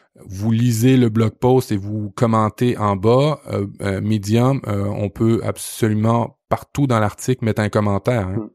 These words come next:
Speaker 2: Oui, c'est ça. On peut surligner et mettre un commentaire, euh, au milieu de l'article, donc, euh.
Speaker 1: Ce qui fait que quand on veut interagir à une place en particulier,
Speaker 2: Mm.
Speaker 1: c'est un gros, gros avantage de
Speaker 2: Ouais.
Speaker 1: Medium. Et,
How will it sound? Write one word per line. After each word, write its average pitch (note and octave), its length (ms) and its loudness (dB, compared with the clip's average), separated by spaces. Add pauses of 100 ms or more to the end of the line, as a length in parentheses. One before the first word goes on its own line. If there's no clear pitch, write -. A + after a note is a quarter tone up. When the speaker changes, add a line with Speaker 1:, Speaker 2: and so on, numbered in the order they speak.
(140)
Speaker 2:
Oui, G#2 160 2
c'est A2 120 -4
ça. G#2 160 -2
On F#2+ 120 0
peut G2+ 100 -4
surligner G#2+ 800 4
et A2 40 4
mettre G#2 220 2
un G2+ 80 0
commentaire, G2+ 560 0
euh, F#2+ 60 -4
au F#2 160 -4
milieu G2 200 0
de G2 80 2
l'article, G#2 440 -2
donc, F#2+ 240 -2 (140)
euh. G2 40 -4 (720)
Speaker 1:
Ce - 100 -16
qui - 140 -6
fait C3+ 160 2
que C3 80 2
quand - 240 2
on C3 60 2
veut A#2 120 4
interagir A#2 600 2
à A2 60 0
une G#2 120 -2
place B2 300 -6
en A#2+ 80 -2
particulier, G2+ 500 -4
Speaker 2:
Mm. B2+ 40 -2
Speaker 1:
c'est G2+ 120 -6
un F#2 100 -6
gros, C3 260 0
gros B2 200 0
avantage A2 460 -2
de G#2+ 80 -6
Speaker 2:
Ouais. G2+ 120 -4
Speaker 1:
Medium. A#2+ 320 -4 (520)
Et, A#2+ 260 2